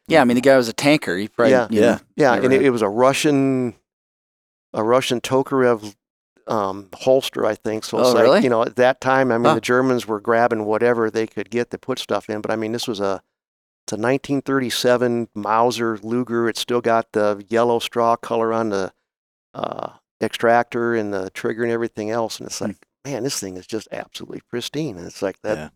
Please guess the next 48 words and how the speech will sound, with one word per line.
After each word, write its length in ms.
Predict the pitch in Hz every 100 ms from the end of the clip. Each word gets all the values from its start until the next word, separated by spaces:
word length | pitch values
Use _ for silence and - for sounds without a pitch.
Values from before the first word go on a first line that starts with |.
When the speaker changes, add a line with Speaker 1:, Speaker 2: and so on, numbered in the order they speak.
| _ _ _ -
Speaker 3:
That's 240 | 82 87
a 40 | -
pretty 240 | 131 101
cool 200 | - 95
piece 300 | - 101 -
of 80 | 82
history 480 | 101 - - 85 82
and 80 | 82
Speaker 2:
Yeah. 60 |
Speaker 3:
gotta 200 | 104 101
be, 320 | 90 92 87 - _ _ _ _ -
uh, 260 | 90 80 78 _ _ -
not 260 | 107 104 -
chilling, 480 | - 120 110 90 92
but 140 | 85
I 100 | 82
don't 140 | 92 87
know 120 | 95
what, 240 | 90 87 90
uniquely 640 | 104 95 107 113 117 113
connected 480 | - 95 101 - 87
to 100 | -
hold 200 | 80 90
on 160 | 85 90
to 60 | 82
something 400 | - 82 80 80
that, 240 | 78 73 _ _ _ _ _
that 160 | 90 80
many 180 | 80
years 260 | 76 85 85
Speaker 2:
Yeah. 60 | 80
Speaker 3:
ago, 180 | 80
your 180 | 78 82
dad 320 | 80 80 80
reached 280 | 80 82 -
down 200 | 80 78
into 260 | 78 - 76
a 60 |
tank 440 | 73 - 76 76 - -
and 80 | 107
Speaker 2:
Yeah. 100 | 101
Speaker 3:
cut 140 | 85
it 80 | 78
off 200 | 78 -
a 60 |
guy's 240 | 76 76 73
belt, 280 | 82 69 -
and 180 | 71